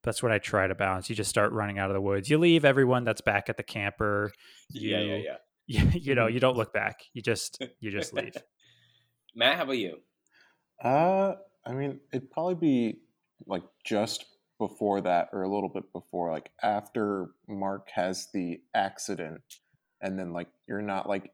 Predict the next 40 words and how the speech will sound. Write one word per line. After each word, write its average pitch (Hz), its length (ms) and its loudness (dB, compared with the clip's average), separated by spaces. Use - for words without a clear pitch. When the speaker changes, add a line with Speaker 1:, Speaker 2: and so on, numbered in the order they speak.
Speaker 3:
in 104 220 -8
front 98 260 -4
of 95 240 -6
the 95 80 -6
tree 107 420 -2
that 113 200 -2
you 139 100 0
crashed 135 500 -6
into 151 560 -4
or 98 80 -6
that 85 140 -4
you 90 120 -2
would 87 100 -2
have, 80 100 -8
like, - 160 -10
supposedly 90 560 -4
crashed 117 440 -4
into. 131 460 -2
I 107 60 2
would 107 60 4
have, - 40 0
Speaker 2:
Mm-hmm. 101 60 -2
Speaker 3:
like, 101 220 0
you 104 40 -10
know, 87 280 -8
tried 101 180 -4
to 98 80 -6
find 90 280 -4
a 85 60 -4
road, 110 600 0
go 80 120 -6
from 82 280 -10
there. 101 520 -6
Um, - 300 -14
I 87 60 -8
don't 78 100 -6
know. 82 160 -8
I 80 100 -6
tried 107 200 -2
to, - 60 -10